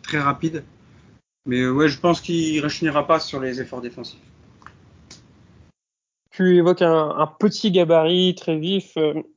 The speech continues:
Speaker 2: très technique aussi, je suppose.
Speaker 1: Ouais.
Speaker 2: Et, euh, c'est un profil qui manque peut-être un peu à Brest, surtout tant que Youssef Laïli n'a, n'a pas prolongé. C'est quelqu'un qui soit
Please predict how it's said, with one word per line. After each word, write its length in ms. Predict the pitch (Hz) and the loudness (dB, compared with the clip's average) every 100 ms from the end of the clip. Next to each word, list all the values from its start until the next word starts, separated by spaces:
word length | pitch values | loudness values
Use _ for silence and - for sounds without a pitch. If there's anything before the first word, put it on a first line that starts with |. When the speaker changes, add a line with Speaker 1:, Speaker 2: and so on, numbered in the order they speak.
| - | -4
Speaker 2:
très 160 | 180 | 0
technique 360 | 160 170 220 226 | 2 2 2 2
aussi, 240 | 180 220 | -2 -4
je 60 | 220 | -6
suppose. 480 | 190 180 208 220 _ _ _ _ _ - | -6 -2 -2 -4 _ _ _ _ _ -4
Speaker 1:
Ouais. 240 | 127 139 - - _ - _ _ _ _ _ - | -2 -2 -4 -20 _ -20 _ _ _ _ _ 0
Speaker 2:
Et, 320 | 170 170 170 | 4 6 6
euh, 160 | 170 170 - _ | 4 0 -4 _
c'est 480 | - - 190 190 196 - | -18 -2 4 4 4 0
un 100 | 175 | -2
profil 400 | 214 - 226 202 | -2 0 -2 -2
qui 180 | 202 | 0
manque 420 | 185 185 196 202 190 | 2 4 4 2 0
peut-être 340 | 165 180 175 | 0 0 0
un 100 | 160 | 2
peu 120 | 160 | 4
à 60 | 156 | 4
Brest, 260 | 170 175 | 4 0
surtout 420 | - 165 - 185 180 | -6 -8 -6 -4 -4
tant 220 | 147 143 | -8 -10
que 100 | 160 | -10
Youssef 260 | - 160 151 | -2 -2 0
Laïli 380 | 151 151 170 160 | -2 0 -2 -2
n'a, 160 | 143 151 | -6 -10
n'a 120 | 147 | -14
pas 140 | - | -14
prolongé. 380 | - 165 160 202 | -4 0 2 2
C'est 140 | 214 - | 0 0
quelqu'un 340 | 180 202 202 | -2 2 0
qui 100 | - | 0
soit 200 | 185 | -4